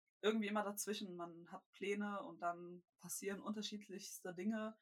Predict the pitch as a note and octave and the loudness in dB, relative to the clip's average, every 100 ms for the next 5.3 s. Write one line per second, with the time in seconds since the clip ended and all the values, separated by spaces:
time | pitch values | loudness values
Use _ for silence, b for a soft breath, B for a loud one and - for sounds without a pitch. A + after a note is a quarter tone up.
0 | b b b _ - F3+ F3+ F3 F3 F3 | b b b _ -4 -2 0 0 -2 -4
1 | F#3 F#3 F#3+ F3+ F#3 F3+ - F#3+ G3 - | -10 -8 -6 -6 -6 -4 4 4 4 0
2 | F#3+ F3+ - F#3+ F#3 - F3+ F#3 F3+ - | -2 -2 0 0 0 -4 -10 -10 -10 -4
3 | G3+ F#3 F3 F3 F3+ - F#3+ F#3 - F#3+ | 0 6 8 6 4 -4 -12 -12 -16 -14
4 | F3+ F3 F3+ F3+ F3 - G3+ G3 F3+ F3 | -6 -6 -2 -2 -2 -2 -2 -2 -4 -6
5 | - E3+ | -8 -12